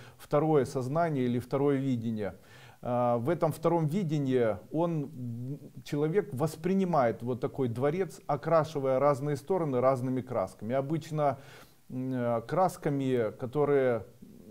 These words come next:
связаны с астрологией или связаны с элементами, а, которые есть на разных или находятся на разных сторонах света. То есть север окрашивается в зелёный цвет, а, юг и запад окрашивается в красный, соответственно, в жёлтый и так далее.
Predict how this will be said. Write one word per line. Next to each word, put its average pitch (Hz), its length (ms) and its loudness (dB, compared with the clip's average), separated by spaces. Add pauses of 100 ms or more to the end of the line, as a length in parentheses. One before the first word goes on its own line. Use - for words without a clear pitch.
(120)
связаны 151 580 -2
с - 100 -6
астрологией 156 800 2
или 123 140 0
связаны 135 640 0
с - 160 -10
элементами, 143 840 0 (340)
а, 110 300 -2
которые 139 540 2
есть 127 400 -4 (240)
на 143 200 0
разных 131 380 2
или 135 140 0
находятся 139 520 -2
на 131 120 0
разных 127 300 0
сторонах 127 440 -4
света. 170 400 -4
То 139 160 -4
есть - 200 -6
север 160 360 -2
окрашивается 123 640 -4
в 107 60 -6
зелёный 170 480 -2
цвет, 143 420 -4 (360)
а, 120 220 0
юг 143 340 0
и 151 40 2
запад 135 460 4
окрашивается 120 800 -4
в - 60 -10
красный, 123 420 0
соответственно, 120 560 -6
в 107 80 -8
жёлтый 147 520 0
и - 20 0
так 101 260 -6
далее. 82 280 -10